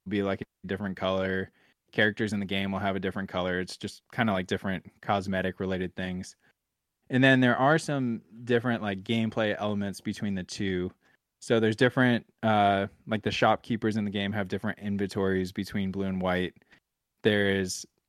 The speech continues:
exclusive bosses to each version, exclusive N P Cs to each version. And from, from what I've gathered, uh, blue here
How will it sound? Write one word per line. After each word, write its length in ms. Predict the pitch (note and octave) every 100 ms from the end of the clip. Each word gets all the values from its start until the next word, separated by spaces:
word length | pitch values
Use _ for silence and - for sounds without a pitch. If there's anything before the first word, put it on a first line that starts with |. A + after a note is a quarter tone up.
| _
exclusive 640 | A2+ - - B2 A#2 A#2 F#2
bosses 640 | F#2+ F#2+ - G#2 G2 -
to 100 | G#2+
each 200 | G#2 -
version, 720 | G#2+ G2 F#2+ G#2 F#2+ F#2+ F#2+ - _ _ _ _ _ -
exclusive 400 | - G#2 - G2+
N 140 | F#2
P 160 | F2+ F2+
Cs 320 | - C#3+ C#3+
to 100 | C#3
each 200 | C3 B2+
version. 600 | B2 B2+ B2 C3 B2+ B2+ - _ _ _ _ _ _ -
And 440 | A#2 A2 G#2+ G#2
from, 460 | B2 G#2+ G2 G2 F#2+ _ _ _ _ _ _ _ _ -
from 160 | A2+ A2
what 120 | A#2+
I've 180 | B2 F#2+
gathered, 640 | G#2 G2+ B2 B2+ C3+ C#3 _ -
uh, 260 | G#2+ G2+ F#2
blue 420 | F#2+ B2+ D3+ D3+
here 520 | - G#2+ G2 G2+